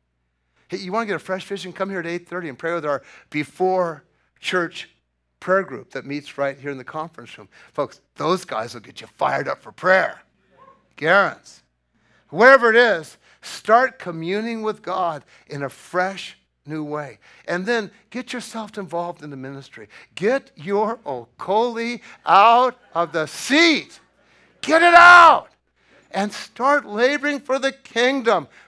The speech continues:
Folks, everything else is gonna pass away. It's gonna pass away. It's gonna mean nothing.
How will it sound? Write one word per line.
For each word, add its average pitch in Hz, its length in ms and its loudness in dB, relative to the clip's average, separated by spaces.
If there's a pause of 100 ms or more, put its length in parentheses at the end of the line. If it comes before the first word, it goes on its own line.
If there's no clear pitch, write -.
(140)
Folks, 277 400 -6
everything 269 420 -2
else 269 260 -8
is 233 100 -18
gonna 233 180 -10
pass 240 400 -12
away. 220 500 -4 (720)
It's - 120 -20
gonna 277 200 -4
pass 269 360 -4
away. 254 240 -8
It's 214 100 -12
gonna - 200 -8
mean 254 200 -8
nothing. 247 500 -8